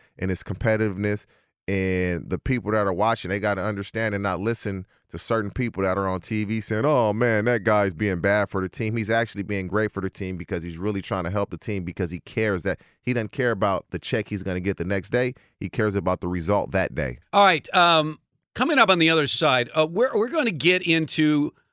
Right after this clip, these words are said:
Speaker 2: the key matchup. If you're wondering on this first game, forty-niners and Vikings, who's going to win this game?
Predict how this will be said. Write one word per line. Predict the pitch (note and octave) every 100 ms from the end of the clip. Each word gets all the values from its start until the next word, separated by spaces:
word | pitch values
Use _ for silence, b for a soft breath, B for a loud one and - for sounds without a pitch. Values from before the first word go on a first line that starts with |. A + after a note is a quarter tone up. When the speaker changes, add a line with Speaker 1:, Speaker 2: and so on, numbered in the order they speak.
| _
Speaker 2:
the | C3 B2+ C#4
key | C4+ - A3+
matchup. | F3 C#3+ C3 C#3+
If | D#3+
you're | E3+ F3
wondering | G3+ D4+ C4 A3
on | F#3 E3+
this | E3+
first | - F#3 F#3 -
game, | D#3 A#2+ G#2
forty-niners | - F3 A3+ B3 G#3+ G3 F#3 D#3+
and | D#3
Vikings, | D3 C#3 C3+ B2+
who's | - A3 C4 B3
going | - G3+ G3+
to | D3+
win | E3+ D3+ F3+ F#3+ F3
this | E3 E3 -
game? | B2+ C#3+ D#3+ C3+ G2+ E2